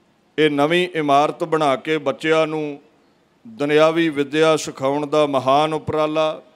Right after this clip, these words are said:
ਜਥੇਦਾਰ ਜੀ ਹੁਣਾਂ ਵੱਲੋਂ ਕੀਤਾ ਗਿਆ ਹੈ।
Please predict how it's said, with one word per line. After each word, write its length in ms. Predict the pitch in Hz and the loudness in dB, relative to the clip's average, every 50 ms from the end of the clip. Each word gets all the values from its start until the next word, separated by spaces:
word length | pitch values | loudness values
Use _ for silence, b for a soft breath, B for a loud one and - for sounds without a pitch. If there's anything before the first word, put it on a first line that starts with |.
| _ _ _ _ _ _ _ _ _ _ - | _ _ _ _ _ _ _ _ _ _ -8
ਜਥੇਦਾਰ 680 | 127 143 143 143 160 165 156 139 139 139 147 151 160 | -6 -6 -4 -4 -4 -4 -2 0 2 2 2 2 0
ਜੀ 260 | 143 143 151 156 147 | -2 -4 -4 -4 -4
ਹੁਣਾਂ 300 | 127 131 139 147 151 147 | -4 -4 -2 0 0 0
ਵੱਲੋਂ 400 | 143 147 143 143 143 147 147 147 | 0 0 -2 -2 -2 -4 -6 -6
ਕੀਤਾ 420 | 143 - 135 131 113 - 151 151 147 | -8 -12 -14 -14 -8 -6 -4 -4 -2
ਗਿਆ 380 | 135 143 143 147 147 151 156 | -2 -2 0 0 2 2 2
ਹੈ। 220 | 156 156 160 - | 0 0 -4 -8